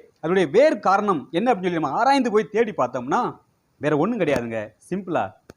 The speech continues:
செல்ஃபிஷ் தான். அதாவது சுயம்தான். ஏன் ஒருத்தவங்க கவலைப்படுறாங்க?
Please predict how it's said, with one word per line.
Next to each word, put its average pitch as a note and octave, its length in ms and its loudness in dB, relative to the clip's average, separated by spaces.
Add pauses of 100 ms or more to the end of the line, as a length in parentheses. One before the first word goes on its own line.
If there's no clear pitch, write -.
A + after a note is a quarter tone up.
(280)
செல்ஃபிஷ் C#3 420 -10
தான். A2+ 160 -12 (560)
அதாவது E3+ 280 -4 (100)
சுயம்தான். G3 540 -2 (760)
ஏன் B3 260 4
ஒருத்தவங்க G#3 300 0
கவலைப்படுறாங்க? F3 800 0